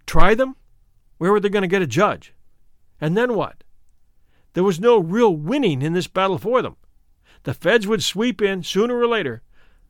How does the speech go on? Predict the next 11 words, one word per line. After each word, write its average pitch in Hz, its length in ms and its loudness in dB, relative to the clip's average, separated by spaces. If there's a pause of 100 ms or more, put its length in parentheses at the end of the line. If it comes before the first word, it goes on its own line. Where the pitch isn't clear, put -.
(120)
arrest 180 400 -2
or 180 60 -4
kill 214 240 0
them 226 160 -2
all, 147 320 -4 (460)
and 160 260 -4
nothing 196 340 -2
would 175 120 0
have 156 80 -2
been 160 100 -2
achieved. 156 480 -8